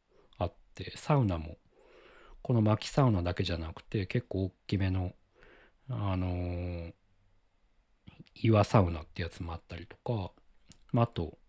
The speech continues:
フィンランド式って呼ばれてる、あの、ケロサウナってやつとか、まあ、なん、四種類ぐらいあるのかなっ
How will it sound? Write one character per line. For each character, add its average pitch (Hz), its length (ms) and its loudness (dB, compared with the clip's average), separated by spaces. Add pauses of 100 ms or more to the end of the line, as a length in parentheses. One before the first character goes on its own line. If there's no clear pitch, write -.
(180)
フ - 160 -2
ィ 110 100 6
ン 107 80 6
ラ 107 120 6
ン 104 100 4
ド 107 80 6
式 - 240 0
っ - 20 2
て - 160 -6
呼 92 60 0
ば 98 80 2
れ 98 40 2
て 95 140 -2
る、 - 260 -8 (1160)
あ 95 240 0
の、 85 380 -6
ケ 120 120 4
ロ 101 120 6
サ - 160 4
ウ 82 100 0
ナ 76 80 -12
っ - 40 -20 (100)
て - 80 -10
や - 80 -10
つ - 80 -12
と - 100 -12
か、 - 280 -10
ま - 80 -20
あ、 - 40 2
な 113 140 10
ん、 110 180 6 (480)
四 113 240 6
種 - 160 2
類 139 100 8
ぐ 135 60 6
ら 101 100 6
い - 20 2
あ - 40 -2
る - 100 -10
の - 60 -20
か - 120 -12
な - 60 -20
っ - 40 -20